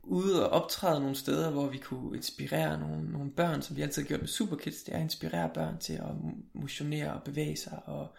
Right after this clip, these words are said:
øh, og lave en eller anden form for sport. Det er jo det samme med Dynamic Duo.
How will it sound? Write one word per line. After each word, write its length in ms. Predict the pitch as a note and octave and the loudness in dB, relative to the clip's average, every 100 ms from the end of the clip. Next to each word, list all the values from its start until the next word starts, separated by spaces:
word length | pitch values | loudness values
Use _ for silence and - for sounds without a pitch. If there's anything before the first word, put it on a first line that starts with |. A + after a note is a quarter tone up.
| - - - - - - - | -20 -20 -20 -20 -20 -20 -10
øh, 440 | B2+ B2+ B2+ C3 - | -6 -6 -6 -6 -6
og 80 | C3 | -4
lave 160 | C3+ | 2
en 60 | F3 | 4
eller 140 | D#3 | 4
anden 120 | C#3 | 2
form 240 | C#3 C#3+ C#3 | 0 0 0
for 60 | C#3+ | -4
sport. 420 | - C#3+ D3 - - | -4 -2 -2 -6 -8
Det 60 | - | -2
er 20 | |
jo 40 | D#3 | 0
det 80 | C#3+ | 0
samme 240 | D#3 D3+ | 2 2
med 100 | D#3 | 2
Dynamic 380 | C#3+ - D3 D3+ D3 | 0 -2 -2 -2 0
Duo. 260 | C#3+ D#3+ | 2 2